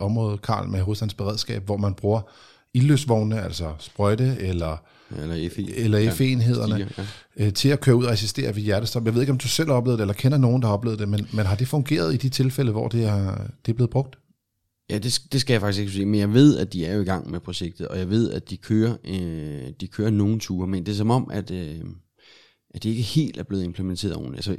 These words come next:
Speaker 2: hvis det står til mig, så blev de jo sendt, hver gang der var melding om, om hjertestop, så blev de sendt med, uanset hvad, netop fordi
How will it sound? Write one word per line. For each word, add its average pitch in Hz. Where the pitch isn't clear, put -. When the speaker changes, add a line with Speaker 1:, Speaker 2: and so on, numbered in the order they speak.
Speaker 2:
hvis 82
det 90
står 123
til 123
mig, 92
så -
blev 113
de 101
jo 85
sendt, 82
hver 127
gang 117
der 90
var 87
melding 87
om, 82
om 82
hjertestop, -
så -
blev 104
de 95
sendt -
med, 82
uanset 135
hvad, 82
netop 170
fordi 92